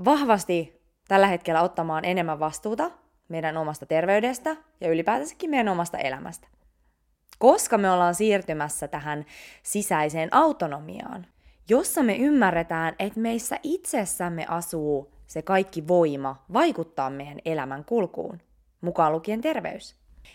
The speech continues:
Ja yksi asia, joka on tosi keskeinen terveyden ylläpitämisessä, on meidän hermoston tila. Elikkä meidän kehossahan on kaiken maailman erilaisia järjestelmiä.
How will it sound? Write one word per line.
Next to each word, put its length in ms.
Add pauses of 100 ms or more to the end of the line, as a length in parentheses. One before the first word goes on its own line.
(200)
Ja 220 (220)
yksi 340
asia, 260
joka 260
on 120
tosi 180
keskeinen 600
terveyden 440
ylläpitämisessä, 1000 (240)
on 160
meidän 400 (120)
hermoston 720
tila. 300 (1300)
Elikkä 300 (480)
meidän 180
kehossahan 600
on 380
kaiken 300
maailman 320
erilaisia 460
järjestelmiä. 720